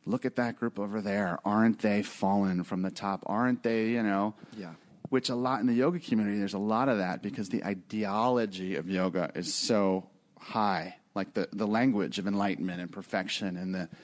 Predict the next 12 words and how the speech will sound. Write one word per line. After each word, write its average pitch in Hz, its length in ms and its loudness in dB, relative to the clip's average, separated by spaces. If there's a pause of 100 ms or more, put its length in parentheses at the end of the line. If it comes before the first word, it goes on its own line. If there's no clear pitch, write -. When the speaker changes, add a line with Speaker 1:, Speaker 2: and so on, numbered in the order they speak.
(140)
Speaker 1:
sincerity 104 640 0
of 85 60 -8
striving 92 460 -2
for 82 240 -6
it. 76 140 -6 (420)
Um, 87 340 0 (1200)
by 135 140 2
the 131 60 -2
way, 117 160 2
spiritual 127 460 -4
bypassing. 98 720 -2
Speaker 2:
Yeah, 139 120 2